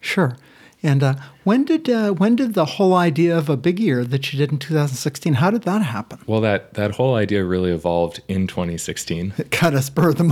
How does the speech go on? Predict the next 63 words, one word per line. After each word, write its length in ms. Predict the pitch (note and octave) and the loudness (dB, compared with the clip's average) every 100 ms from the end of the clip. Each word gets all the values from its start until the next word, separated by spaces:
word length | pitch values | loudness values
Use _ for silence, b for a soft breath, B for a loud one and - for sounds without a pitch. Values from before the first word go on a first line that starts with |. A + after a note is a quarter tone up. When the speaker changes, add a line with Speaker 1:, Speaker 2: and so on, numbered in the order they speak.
| C3+ | 2
Speaker 1:
moment 320 | E3+ D3 C3+ | 0 0 -2
thing. 260 | C3+ C3+ C3+ | 0 0 0
Speaker 2:
It 100 | A2 | 0
was 220 | A2+ A#2 | 2 0
a 40 | G2+ | -2
spur 280 | - G2+ | -2 0
of 60 | F#2 | 0
the 40 | |
moment 320 | F2+ F2 E2+ D#2+ | 0 -2 -2 -4
thing, 200 | E2+ D#2+ | -6 -4
following 420 | G2 F#2+ F#2 F2+ | -2 0 0 0
in 100 | F2 | 0
the, 180 | F2 E2+ - | 0 -4 -6
the 100 | F#2 | -6
footsteps 280 | - F#2+ - | -2 -4 0
Speaker 1:
That 120 | F2+ | -2
was 80 | C3+ | -2
the 60 | - | -2
Speaker 2:
of 80 | E3 | 0
Speaker 1:
accidental 560 | D3 C#3 D3+ C#3 C3+ | -2 0 -2 0 0
big 240 | A2+ C#3 A#2+ | 0 -2 0
year 100 | C3 | 0
the 80 | A#2+ | 0
Speaker 2:
Exactly. 280 | C3 A2+ | 0 0
Speaker 1:
year 60 | A#2+ | 0
before, 320 | - D3 D3 | 0 0 0
yeah. 280 | A#2+ C3+ B2 | 0 0 0
Speaker 2:
Yeah, 100 | F#2+ | -2
Neil 240 | F2 F2+ | -2 -2
Hayward. 500 | F2+ F2+ F2 F#2 F#2+ - | -2 -2 0 -2 -2 -8
And 320 | F2 F2 E2 | -6 -6 -6
so 100 | - | -4
I 80 | F2 | -4
followed 320 | - F#2+ F#2+ | -2 -4 -2
his 220 | F#2 F2+ | -2 -4
journey 500 | - F#2 F2 F2 F2+ | -2 -2 0 -2 -4
and 380 | - F2+ E2 E2 - | -6 -6 -6 -6 -6
knew 220 | G2 G#2 | -4 0
what 180 | G2 - | 0 -2
big 160 | F#2+ F2 | -4 -4
w-, 220 | F2+ - F#2+ | -6 -8 -4
years 280 | F#2 F2 | -2 -2
were. 320 | - E2+ E2+ E2+ B B B - | -2 -2 -2 -8 B B B -8
I 60 | |
knew 160 | F2+ F#2 | -2 0
the 100 | F2+ | 0
basic 400 | F2+ F2+ - F2+ | 0 -2 -2 -6
strategy. 640 | - F2 E2 D#2+ E2+ E2+ F2+ | -2 -2 -2 -4 -4 -6 -4
Speaker 1:
You 120 | C#3 | -2
know 120 | C3 B2+ | 0 0
what 80 | |
Speaker 2:
and 120 | C3 - | -2 -2
Speaker 1:
you're 80 | |
getting 280 | B2 C3 B2 | -2 -2 0
into. 280 | B2 A#2+ B2+ - - | -2 -2 -8 -12 -8
Speaker 2:
And 160 | G2 G2 | -2 0
I 40 | |
knew 140 | G2+ A2 | 2 2
what 100 | A2 | 2
I 80 | |
was 140 | G#2+ G#2 | 0 0
getting 240 | G2+ F#2 F#2+ | -2 -2 -2
into. 360 | F#2+ E2 D#2 | -2 -4 -6